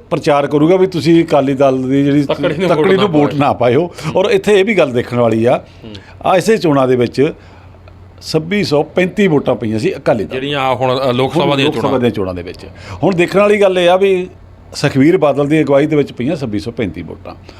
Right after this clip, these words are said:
Speaker 1: ਹੁਣ ਸੁਖਬੀਰ ਬਾਦਲ ਦੀ ਅਗਵਾਈ ਤੋਂ ਬਾਅਦ ਇਹ ਵੋਟਾਂ ਕਿੰਨੀਆਂ ਵਧਾਉਂਦੇ ਨੇ ਉਹ। ਔਰ ਇਹ ਵੀ ਹੋ ਸਕਦਾ ਬੀਬੀ ਸਰਜੀਤ ਕੌਰ ਨੇ, ਅ, ਅੰਮ੍ਰਿਤਪਾਲ ਦੇ ਮਾਤਾ ਪਿਤਾ ਨੂੰ, ਹੋਰ ਪੰਥਕ ਸ਼ਖਸੀਅਤਾਂ ਨੂੰ ਬੇਨਤੀ ਕਰੀ ਆ ਉਹਨਾਂ ਦੀ ਮਦਦ ਲਈ।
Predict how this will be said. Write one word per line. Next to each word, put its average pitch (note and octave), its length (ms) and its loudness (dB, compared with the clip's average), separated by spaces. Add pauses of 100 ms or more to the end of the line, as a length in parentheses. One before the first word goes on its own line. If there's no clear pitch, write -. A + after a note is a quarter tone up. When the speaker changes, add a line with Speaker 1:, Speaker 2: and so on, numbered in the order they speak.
Speaker 1:
ਹੁਣ G3+ 100 2
ਸੁਖਬੀਰ E3 360 2
ਬਾਦਲ G3 260 2
ਦੀ G3+ 120 4
ਅਗਵਾਈ E3+ 240 2
ਤੋਂ F#3+ 140 2
ਬਾਅਦ C#3+ 340 0 (720)
ਇਹ A#3+ 140 2
ਵੋਟਾਂ F#3 280 2
ਕਿੰਨੀਆਂ F3 280 2
ਵਧਾਉਂਦੇ D#3 320 4
ਨੇ D3 80 2
ਉਹ। D#3 240 -2 (280)
ਔਰ D#3+ 160 -2
ਇਹ A3+ 120 2
ਵੀ C4+ 100 4
ਹੋ G3 120 4
ਸਕਦਾ E3+ 540 2
ਬੀਬੀ D3 240 0
ਸਰਜੀਤ C3 380 0
ਕੌਰ A#2+ 260 0
ਨੇ, B2 340 0
ਅ, B2+ 1080 0
ਅੰਮ੍ਰਿਤਪਾਲ C#3 560 0
ਦੇ C3+ 120 2
ਮਾਤਾ A#2+ 280 0
ਪਿਤਾ C3 300 0
ਨੂੰ, D3+ 220 0 (200)
ਹੋਰ F3 220 4
ਪੰਥਕ C#3+ 460 -2
ਸ਼ਖਸੀਅਤਾਂ B2+ 480 -2
ਨੂੰ C#3 200 2
ਬੇਨਤੀ B2 300 0
ਕਰੀ A#2 280 0
ਆ D3 200 0 (340)
ਉਹਨਾਂ D#3 180 4
ਦੀ D3+ 120 2
ਮਦਦ G2+ 340 -4
ਲਈ। E2 180 -12